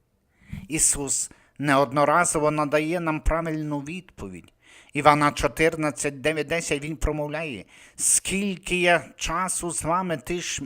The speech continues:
не знаєш мене, Филипе? Хто бачив мене, той бачив Отця.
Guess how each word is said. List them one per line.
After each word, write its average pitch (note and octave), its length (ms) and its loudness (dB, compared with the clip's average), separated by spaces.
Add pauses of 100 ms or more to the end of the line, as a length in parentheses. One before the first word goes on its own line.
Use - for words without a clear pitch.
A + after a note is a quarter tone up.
не D3 160 -4
знаєш D#3 560 -4
мене, D3 320 -4
Филипе? C3+ 720 -6 (640)
Хто D#3+ 200 4
бачив D#3 360 6
мене, D#3+ 360 0
той D#3+ 160 -2
бачив D#3+ 360 -2
Отця. - 480 -10